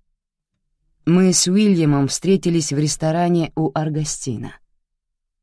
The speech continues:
Как обычно, я пришла раньше, а он опоздал, поэтому я могла видеть, как Уильям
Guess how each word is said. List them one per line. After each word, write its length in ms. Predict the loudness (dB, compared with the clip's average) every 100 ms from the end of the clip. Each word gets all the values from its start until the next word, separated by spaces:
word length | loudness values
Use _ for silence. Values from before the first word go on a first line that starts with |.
| _ _ _ _ _
Как 160 | -8 -4
обычно, 380 | -2 -2 -2
я 200 | -2 -4
пришла 440 | -4 -8 -6 -4 -4
раньше, 480 | -4 -4 -6 -8 -10 -4
а 140 | -2
он 120 | -2
опоздал, 640 | -2 -4 -8 -6 -6 -6 -10 _ _ _ _ _ _ _ _ -6
поэтому 300 | -2 0 2
я 140 | 2
могла 280 | 0 0 -2
видеть, 480 | 0 -2 -2 -6 -8
как 180 | -10 -4
Уильям 540 | -2 0 0 -2 -6